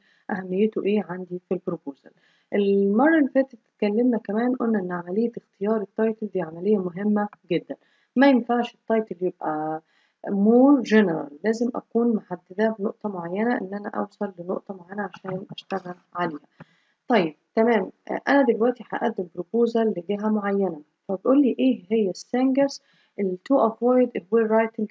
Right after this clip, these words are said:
your proposal؟ ليه بقى، آه، أتلاشى الحاجات دي ليه؟ عشان يبقى عندي good research، عشان كمان يحصل له accept اللي هو قبول، تبدأ اللجنة تقبل ال research بتاعي أو ال research proposal الخاص بي. هنا ده مثال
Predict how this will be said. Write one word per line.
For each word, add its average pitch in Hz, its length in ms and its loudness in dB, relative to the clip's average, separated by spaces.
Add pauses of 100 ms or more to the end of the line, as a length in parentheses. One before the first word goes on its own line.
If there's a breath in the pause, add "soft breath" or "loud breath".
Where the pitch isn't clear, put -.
your 214 120 4 (120)
proposal؟ 180 460 -4 (420)
ليه 262 240 6
بقى، 220 340 -2
آه، 196 400 -2
أتلاشى 233 460 0
الحاجات 214 640 -4
دي 214 140 0
ليه؟ 196 200 -2
عشان 175 300 -6
يبقى 190 260 -4
عندي 208 220 -2
good 214 300 -2
research، 262 500 0
عشان 190 280 -8
كمان 185 260 -12
يحصل 190 440 -6
له 156 120 -6 (420 soft breath)
accept 285 460 0
اللي 185 160 -2
هو 196 100 -2
قبول، 240 560 -2
تبدأ - 280 -2
اللجنة 190 480 -6
تقبل - 420 -6 (180)
ال 160 580 -14
research 214 460 0 (100)
بتاعي 202 220 -4
أو 190 220 -2
ال 180 40 -10
research 196 440 -6
proposal 180 720 -8 (120)
الخاص 170 460 -8 (120)
بي. - 60 -20 (2000)
هنا 294 240 8
ده 254 160 6
مثال 240 360 2